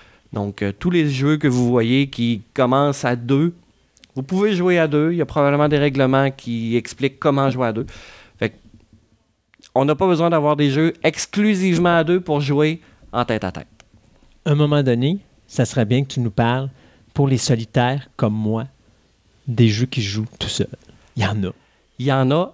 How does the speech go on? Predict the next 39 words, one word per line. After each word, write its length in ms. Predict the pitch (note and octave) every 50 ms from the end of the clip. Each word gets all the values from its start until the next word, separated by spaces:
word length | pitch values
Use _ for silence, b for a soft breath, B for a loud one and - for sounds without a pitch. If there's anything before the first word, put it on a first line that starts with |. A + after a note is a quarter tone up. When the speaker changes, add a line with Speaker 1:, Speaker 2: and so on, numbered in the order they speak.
| _ -
Speaker 1:
Il 80 | C3
y 100 | C#3 D#3
en 100 | D#3+ F3+
a 80 | F#3+ F3+
pas 120 | F3 G3+
beaucoup, 240 | F3+ E3 D#3+ - G#3+
mais 100 | G#3+ C3+ -
il 20 |
y 40 | -
en 60 | A#2+
Speaker 2:
Non. 40 | A#2+
Speaker 1:
a 40 | D#3+
de 80 | D#3+ D#3+
plus 280 | - - G#3+ G3+ F#3
en 160 | F#3+ E3 D3+
plus. 160 | A#2+ A2 - B2
Speaker 2:
Ouais, 220 | A2+ A#2+ C3 D3+
ben, 140 | D3+ C#3+ C3+
j'ai 160 | B2 C3+ C3+
vu, 340 | B2+ A#2+ C3+ D#3+ F3 F3 E3+
euh, 120 | C3 A2
pa-, 160 | - C#3+ A#2 - - B B B B B B
et 280 | - - - E3+ E3 D#3
c'est 140 | C3+ - F#3+
une 120 | F#3+ A3+
des 140 | B3 A3 E3
raisons 160 | D3 D3 F3 E3+
pourquoi 200 | - - D3+ C#3+
je 60 | C3
l'ai 80 | C#3
acheté. 280 | B2+ - - - F3 E3+
J'étais 180 | E3+ - - B2
un 80 | A2+
fan 340 | G#2+ - D3 C3+ C#3 D3 C#3+
des 80 | B2 A2+
Sentinelles 440 | - - A#2+ A#2 - - A#2+ A#2+
de 60 | A#2+ A#2
l'air, 240 | A2+ A#2+ - F3 -
Thunderbirds. 600 | - C3+ A#2+ A#2 G#2+ A2+ D3+ G3 F#3+ D3 -